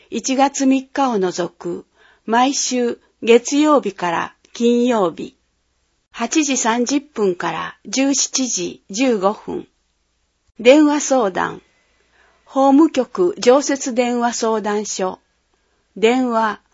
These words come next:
零五七零零零三一一零。女性相談。ディーブイや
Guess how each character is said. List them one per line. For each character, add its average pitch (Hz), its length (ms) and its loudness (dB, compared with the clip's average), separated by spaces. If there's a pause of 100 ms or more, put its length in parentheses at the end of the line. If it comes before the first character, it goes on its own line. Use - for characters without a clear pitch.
(260)
零 262 320 6
五 277 220 4
七 196 340 0
零 185 340 -6 (320)
零 240 300 6
零 247 260 2
三 165 460 -8 (420)
一 233 400 -4
一 214 280 -6
零。 165 260 -10 (1500)
女 233 180 4
性 302 300 4
相 269 320 4
談。 180 400 -4 (500)
デ 269 240 4
ィ - 0 -
ー 269 60 2
ブ 311 160 4
イ 247 120 2
や 185 300 -2